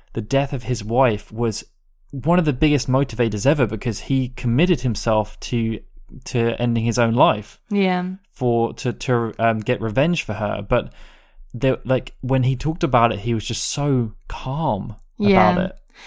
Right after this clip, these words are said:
Speaker 2: It's the weird thing, actually, like, between his relationship, like, this is getting kind of off topic, but, like, how he left his daughter versus how Jecht left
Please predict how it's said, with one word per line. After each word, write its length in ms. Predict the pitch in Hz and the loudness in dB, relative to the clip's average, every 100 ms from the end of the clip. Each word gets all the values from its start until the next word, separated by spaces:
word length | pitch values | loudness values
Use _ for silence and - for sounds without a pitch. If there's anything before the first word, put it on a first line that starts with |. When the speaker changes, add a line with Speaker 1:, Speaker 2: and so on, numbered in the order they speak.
| - - - | -20 -20 -8
Speaker 2:
It's 160 | 247 - | -4 0
the 100 | 269 | 2
weird 340 | 208 226 233 | 4 2 2
thing, 180 | 196 180 | 0 0
actually, 480 | 180 185 - 190 175 | 0 -4 -6 -4 -4
like, 180 | 170 165 | -4 -6
between 360 | 180 - 185 | -8 -4 -2
his 260 | 180 190 - | 0 0 -2
relationship, 640 | 180 170 - 185 180 170 | -4 -6 -6 -6 -6 -6
like, 140 | 185 180 | -6 -4
this 140 | 196 | -4
is 80 | 180 | -4
getting 240 | - 170 170 | -4 -4 -4
kind 160 | 180 | -6
of 100 | 170 | -6
off 180 | 170 165 | -6 -6
topic, 440 | - 175 170 175 - | -4 -4 -2 -8 -4
but, 140 | 185 180 | -2 0
like, 280 | 180 175 - - - _ _ | -2 -4 -14 -20 -20 _ _
how 500 | - 220 196 190 190 | 0 4 6 6 2
he 340 | 185 - 220 202 | -2 -4 -2 2
left 300 | 180 165 - | 2 0 -4
his 160 | 170 | -8
daughter 360 | 185 170 170 160 | -6 -6 -6 -8
versus 400 | 170 170 180 - | -8 -8 -10 -6
how 420 | 180 165 165 160 - | -2 -2 -2 -6 -8
Jecht 400 | - 185 170 - | -2 -2 -2 -10
left 720 | 180 170 - - - - - | -8 -8 -10 -18 -16 -16 -16